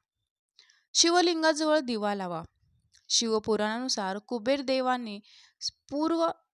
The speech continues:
जन्मात शिवलिंगाजवळ रात्री दिवा लावला होता, त्यामुळे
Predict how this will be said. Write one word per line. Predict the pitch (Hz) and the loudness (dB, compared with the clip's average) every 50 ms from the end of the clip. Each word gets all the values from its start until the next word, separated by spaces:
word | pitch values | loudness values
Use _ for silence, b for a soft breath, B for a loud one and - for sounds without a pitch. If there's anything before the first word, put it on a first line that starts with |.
| _ 202 | _ -4
जन्मात | 220 247 226 220 233 254 269 254 214 208 214 | -2 -2 -2 -2 -2 -2 -2 0 -2 -2 0
शिवलिंगाजवळ | - - - 269 277 294 285 277 269 262 254 262 262 233 269 247 226 226 | 0 0 2 2 2 0 0 0 -4 -4 -4 -4 -2 -2 -2 -2 -2 -4
रात्री | 220 214 208 - - 240 240 | -4 -6 -8 -8 -8 -10 -8
दिवा | 208 214 190 196 202 | -6 -6 -4 -4 -4
लावला | 202 190 185 180 180 180 | -4 -6 -8 -8 -8 -8
होता, | 185 185 185 - 180 180 - _ _ _ _ _ _ _ _ - | -6 -8 -8 -8 -12 -16 -16 _ _ _ _ _ _ _ _ -4
त्यामुळे | 214 196 190 190 196 208 | -4 -2 -2 -2 -4 -6